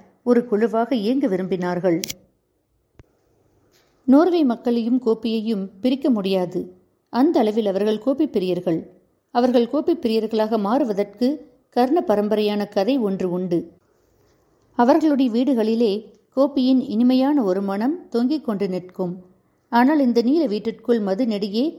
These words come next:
சர்வ வியாபமாக பரவி இருந்தது. அவர்கள் நால்வரும் அதிகமாகவே மது அருந்தியிருக்க வேண்டும். காலியான மது போத்தல்கள் ஒரு மூலையோரமாக குவிந்து கிடந்தன. அங்கு நிலவிய அமைதியை விரும்பாதவனைப் போல,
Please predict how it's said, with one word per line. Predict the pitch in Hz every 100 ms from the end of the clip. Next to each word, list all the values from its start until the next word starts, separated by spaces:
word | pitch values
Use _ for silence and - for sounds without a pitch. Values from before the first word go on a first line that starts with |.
| - _
சர்வ | - 254 262
வியாபமாக | 208 208 240 285 220 196 220 190 190 - -
பரவி | 220 269 277
இருந்தது. | 185 185 175 175 - - _ _ _ _ _ _ _ _ _ _ _
அவர்கள் | 247 247 311 285
நால்வரும் | 208 202 214 226 220
அதிகமாகவே | 180 240 247 220 214 254
மது | 220 202 285
அருந்தியிருக்க | 196 196 196 190 180
வேண்டும். | 185 185 180 185 - _ _ _ _ _ _
காலியான | - 269 320 320 311
மது | 214 226
போத்தல்கள் | - 196 208 214 233 220
ஒரு | 202 202
மூலையோரமாக | 208 277 214 196 190 190 220
குவிந்து | 226 233 254 262
கிடந்தன. | 185 180 185 180 180 180 - _ _ _ _ _ _ _ _ _ _ _ _ _ -
அங்கு | 269 285 254
நிலவிய | 226 294 277
அமைதியை | 202 220 202 214 262
விரும்பாதவனைப் | 202 254 277 226 196 208 202
போல, | - 233 220 302